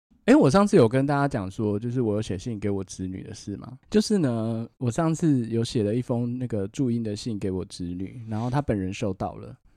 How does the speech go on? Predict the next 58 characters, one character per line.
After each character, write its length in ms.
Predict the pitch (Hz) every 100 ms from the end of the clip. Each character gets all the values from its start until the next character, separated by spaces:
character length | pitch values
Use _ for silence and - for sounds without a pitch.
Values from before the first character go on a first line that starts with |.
| _ _ _ _ _
那 160 | 170 165
我 120 | 127
们， 260 | 110 107 98
我 100 | -
们 220 | 120 120 120
在 420 | 151 143 135 127
十， 240 | - - 127 - - _
十 320 | - - 120
月 220 | 135 156 139
份， 540 | 151 135 113 107 107
就 140 | - 135
是 100 | 143
国 200 | 120 117
庆 180 | 151 135
日 140 | 135
连 180 | 110 98
假 160 | 131 107
之 260 | - 139 147
后 300 | 160 120 95 - _
的 100 | 117
那 120 | 143
个 80 | 131
礼 140 | 101
拜 220 | 104 123
呢， 160 | 95 92
就 140 | - 120
是 100 | 127
有 160 | 90
回 220 | - 95
屏 260 | 82 90 80
东。 160 | 87 82 90 _
然 100 | 160
后 60 |
我 40 | 135
发 200 | 151 143
现 260 | 151 139
啊， 260 | 117 107 107
就 140 | 123
是 300 | 135 143 139 139 - _ _ _
小 200 | - 127
朋 120 | 113
友 100 | 175
真 120 | 143 165
的 80 |
读 180 | 139 127
完 200 | 117 110
信 240 | 117 151 117
之 200 | 120 117
后， 160 | 135
就 120 | 110 127
是 120 | 120
真 180 | 139 127
的 80 | 104
会 120 | 120
改 220 | - 87
变 200 | 104 87
他 160 | - 90
欸。 300 | - -